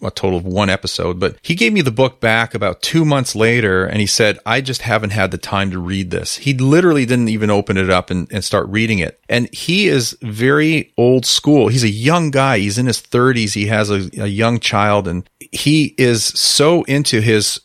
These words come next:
job's four oh one k, investing into that four oh one k, that he doesn't consider or look at anything else. And I've had a long talk with him, and he just doesn't want to open his mind.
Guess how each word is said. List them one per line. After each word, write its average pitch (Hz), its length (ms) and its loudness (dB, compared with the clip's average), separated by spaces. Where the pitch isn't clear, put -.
job's 117 560 0
four 131 400 0
oh 127 60 4
one 113 280 0
k, 104 280 0
investing 107 460 0
into 113 160 -2
that 104 240 0
four 117 220 2
oh 110 60 2
one 104 180 0
k, 135 240 -2
that 107 180 -2
he 123 120 -4
doesn't 131 460 0
consider 123 640 2
or 107 220 -2
look 120 360 0
at 110 120 -2
anything 107 340 -2
else. 98 180 -2
And 90 100 -2
I've 202 160 0
had 190 140 -2
a 120 40 -4
long 123 220 -2
talk - 280 -4
with - 120 -2
him, 117 140 -2
and 127 80 -2
he 127 60 -2
just 139 220 -4
doesn't 135 260 0
want 123 220 0
to - 40 -4
open 117 240 -2
his 107 140 -2
mind. 104 460 0